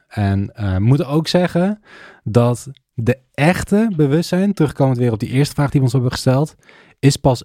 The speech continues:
echt gekomen in, tijdens de Black Lives Matter protesten na de moord op George Floyd.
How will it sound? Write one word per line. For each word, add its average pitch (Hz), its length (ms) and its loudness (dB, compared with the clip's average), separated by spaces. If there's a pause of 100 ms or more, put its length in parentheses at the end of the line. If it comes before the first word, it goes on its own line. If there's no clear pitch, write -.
echt 156 300 0
gekomen 135 840 0 (280)
in, 127 540 0 (680)
tijdens 127 300 2
de 117 140 -4
Black 113 340 0
Lives 110 220 -2
Matter 110 300 0
protesten 101 760 -2
na 101 220 0
de 98 60 0
moord 95 280 -2
op 85 100 -10
George 92 260 -2
Floyd. - 420 -6